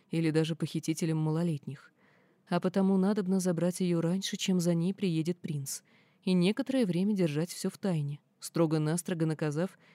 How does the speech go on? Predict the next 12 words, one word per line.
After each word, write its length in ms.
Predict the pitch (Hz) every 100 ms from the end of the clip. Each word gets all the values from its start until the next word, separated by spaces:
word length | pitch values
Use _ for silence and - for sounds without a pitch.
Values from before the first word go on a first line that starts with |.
| _
её 240 | - 160 233
прислужницам 680 | 285 269 185 170 170 - 170
молчать. 600 | 175 208 - 147 - - _ _ _ _ _ _ _ _
На 160 | - 160
рассвете 500 | 160 - 175 208 233
мы 140 | 208
отправимся 580 | 202 - 175 165 160 -
туда. 320 | 175 175 143 - _ _ _ _
Карету 360 | - 165 180 175
оставь 380 | 165 - 170 -
как 220 | 156 -
есть 420 | 180 170 - -